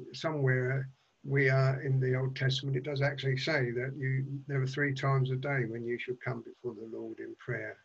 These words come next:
Uh, first thing in the morning, midday, and, uh,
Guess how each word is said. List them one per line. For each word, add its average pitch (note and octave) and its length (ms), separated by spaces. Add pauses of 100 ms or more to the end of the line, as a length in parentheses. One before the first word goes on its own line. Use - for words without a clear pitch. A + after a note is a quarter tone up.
(520)
Uh, A#2+ 220 (260)
first C3+ 300
thing C3 120
in A#2+ 80
the A#2+ 80
morning, A#2+ 500
midday, B2 580
and, B2+ 340 (680)
uh, D3+ 120